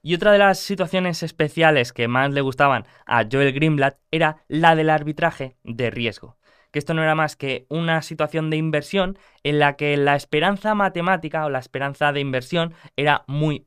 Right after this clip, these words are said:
positiva. Imagina que una empresa está cotizando a diez y viene otra empresa y hace una oferta de compra por veinticinco.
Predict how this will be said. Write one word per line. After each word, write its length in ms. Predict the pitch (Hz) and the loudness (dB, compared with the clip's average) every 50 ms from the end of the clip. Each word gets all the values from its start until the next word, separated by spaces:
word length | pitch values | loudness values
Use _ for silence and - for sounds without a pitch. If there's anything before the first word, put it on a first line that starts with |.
| _ | _
positiva. 560 | - 131 123 - 139 147 196 175 120 - - _ _ | -6 -6 -6 -6 -8 -8 -6 -6 -6 -8 -10 _ _
Imagina 460 | _ 143 156 156 139 - 180 185 190 185 | _ 0 2 2 2 2 2 2 2 2
que 80 | 185 | 2
una 120 | 190 190 180 | 2 2 2
empresa 320 | 175 156 180 170 - 147 | 2 2 0 -2 -2 -4
está 220 | 120 - 131 135 | 0 2 2 2
cotizando 460 | 135 151 139 147 139 - 156 156 156 156 | 2 0 -2 -2 -2 0 0 2 4 4
a 40 | |
diez 300 | 151 160 165 170 170 - _ _ _ _ _ | 4 4 2 2 0 -2 _ _ _ _ _
y 100 | 180 190 | -4 0
viene 220 | 185 208 208 220 | 2 2 2 2
otra 160 | 214 214 214 | 2 2 2
empresa 480 | 196 185 - 190 196 190 190 180 - - | 2 2 2 0 -2 0 0 -2 -4 -4
y 120 | - 135 147 | -2 0 0
hace 260 | 151 - - 170 170 - | 0 0 0 -4 -4 -2
una 220 | 151 170 175 170 | -2 0 0 0
oferta 340 | 165 160 - 165 160 170 165 | 0 0 0 -2 0 2 0
de 120 | 156 156 | 0 0
compra 400 | - 165 156 147 - 151 151 - - _ | 0 -2 -2 0 -2 -4 -4 -6 -6 _
por 200 | - 139 135 127 | 0 0 2 2
veinticinco. 680 | 123 127 127 123 120 123 - 214 196 - - - - | 0 0 -2 -2 -4 -2 0 0 0 0 -4 -10 -18